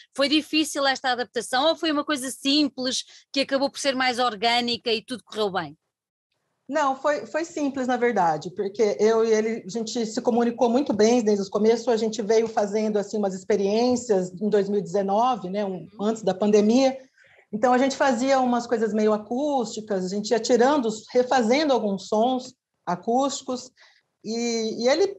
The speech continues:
Speaker 2: captou muito bem, ele já conhecia a banda, ele já ia em show, e ele toca faz muito tempo também aqui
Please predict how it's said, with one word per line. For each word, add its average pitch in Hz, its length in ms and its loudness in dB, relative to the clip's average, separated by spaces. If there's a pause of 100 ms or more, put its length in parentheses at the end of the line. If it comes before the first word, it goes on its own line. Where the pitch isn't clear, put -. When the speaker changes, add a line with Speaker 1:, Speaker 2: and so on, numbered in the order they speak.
Speaker 2:
captou 254 320 0
muito 247 240 0
bem, 214 240 2
ele 226 100 2
já 220 140 0
conhecia 220 480 -2
a - 20 0
banda, 202 600 -2
ele 180 120 -4
já 202 160 0
ia 220 100 0
em 226 100 -4
show, 214 800 0
e 190 340 -6
ele 196 160 -2
toca 226 340 -2
faz 214 180 -6
muito 240 200 -10
tempo 247 260 -2
também 208 380 -2
aqui 196 400 -4